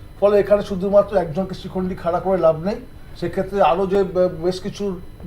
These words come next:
জন এই ঘটনার সঙ্গে যুক্ত, সেটা কিন্তু তদন্তভার, তদন্তের কাজটা শেষ হলে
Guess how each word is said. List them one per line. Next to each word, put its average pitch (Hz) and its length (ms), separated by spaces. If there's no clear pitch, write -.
জন 196 200
এই 160 80
ঘটনার 180 300
সঙ্গে 208 300
যুক্ত, 180 400
সেটা 185 180
কিন্তু 190 360
তদন্তভার, 180 680
তদন্তের 180 600
কাজটা 175 300
শেষ 175 260
হলে 427 140